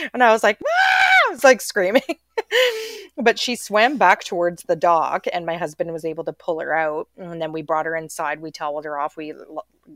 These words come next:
got her all warm and dry and everything. And when we went out, I said, "Go to the dock again, like, right away, 'cause I wanna know if she learned."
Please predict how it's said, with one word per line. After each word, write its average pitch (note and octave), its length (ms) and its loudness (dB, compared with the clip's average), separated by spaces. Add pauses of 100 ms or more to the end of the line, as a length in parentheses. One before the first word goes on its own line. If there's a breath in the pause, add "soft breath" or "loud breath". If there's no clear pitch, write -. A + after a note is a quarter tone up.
(120)
got E3 180 4
her D#3+ 80 4
all D#3 140 2
warm D#3 320 -2
and D#3 120 -8
dry D3+ 260 -2
and D#3 100 -6
everything. E3 400 -10
And D#3 160 -10
when D#3+ 140 -8
we D#3+ 120 -10
went D#3 200 -6
out, E3 160 -4
I F3 60 -6
said, D#3+ 220 -12
"Go E3 140 -4
to D#3+ 140 -12
the D#3+ 100 -12
dock D3+ 260 -6
again, D3 300 -14 (320)
like, D#3 160 -10
right D#3 140 -6
away, D3+ 180 -8
'cause D3+ 140 -18
I D3+ 60 -8
wanna D3+ 200 -10
know D3+ 160 -10
if D3 60 -20
she D3 180 -14
learned." - 360 -16